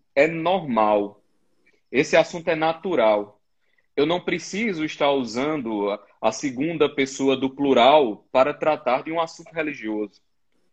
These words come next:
Entende? Eu não preciso ter que tomar banho para tratar da Eucaristia. Eu não preciso botar uma gravata borboleta em um suspensório para falar sobre o Concílio Vaticano segundo.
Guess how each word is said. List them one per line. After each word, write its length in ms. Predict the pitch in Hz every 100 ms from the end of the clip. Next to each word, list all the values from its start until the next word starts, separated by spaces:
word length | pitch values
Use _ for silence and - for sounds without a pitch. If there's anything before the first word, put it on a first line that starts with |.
| _ _
Entende? 440 | 101 131 220 - _ _ -
Eu 80 | 123
não 140 | 170
preciso 420 | 170 180 208 214
ter 200 | 202 180
que 80 | 180
tomar 340 | - 170 165 147
banho 580 | 127 165 196 135 101 - _ _ _ _ _
para 180 | 151 156
tratar 320 | 170 160 160
da 80 | 196
Eucaristia. 640 | 196 160 135 - 120 98 - _ _ _ _ _ _ _ _ _ _ _ _
Eu 60 | 123
não 60 | 127
preciso 240 | 196 202
botar 180 | 202 202
uma 60 | 185
gravata 380 | 160 156 160 160
borboleta 480 | 151 151 143 139 143
em 40 |
um 20 |
suspensório 920 | 139 135 - 131 - 135 170 196 110 - _ _ _ _
para 160 | 147 156
falar 380 | 190 165 147 180
sobre 340 | - 156 180
o 40 |
Concílio 340 | 202 220 208 180
Vaticano 340 | 165 - 147
segundo. 480 | 135 117 117 123